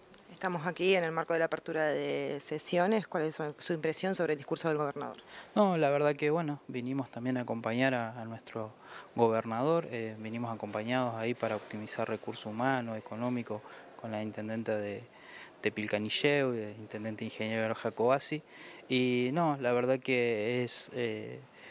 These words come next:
Speaker 2: muy, para mí, que estoy arrancando el, mi,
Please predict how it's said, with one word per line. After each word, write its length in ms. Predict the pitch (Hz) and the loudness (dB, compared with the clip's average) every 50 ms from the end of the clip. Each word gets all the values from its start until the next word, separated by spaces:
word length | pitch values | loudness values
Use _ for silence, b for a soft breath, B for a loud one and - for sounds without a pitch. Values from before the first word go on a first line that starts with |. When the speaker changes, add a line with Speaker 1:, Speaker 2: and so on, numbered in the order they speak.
| B B - | B B -2
Speaker 2:
muy, 500 | - 127 127 127 123 120 117 110 110 107 107 110 127 - - - - - - - - - - - - | 2 4 4 4 4 2 0 -2 -4 -4 -6 -10 -12 -14 -20 -20 -20 -20 -20 -20 -20 -20 -20 -14 -2
para 200 | - 131 120 117 117 113 107 104 - - | 0 2 2 2 0 -2 -4 -8 -12 -12
mí, 340 | - 123 135 143 143 127 117 | -6 0 2 2 2 2 0
que 220 | - 117 110 104 - - - - - 101 127 - - - | 0 -4 -6 -6 -6 -12 -14 -12 -12 -12 -12 -12 -10 -8
estoy 380 | 117 - - - 127 120 120 113 | -8 -8 -4 -2 0 0 0 0
arrancando 600 | 110 107 107 104 117 104 107 - 120 120 117 117 | -2 -2 -4 -4 -4 -4 -2 0 0 0 0 0
el, 180 | 107 107 104 117 | -2 -2 -6 -8
mi, 200 | 123 110 110 | -8 -8 -8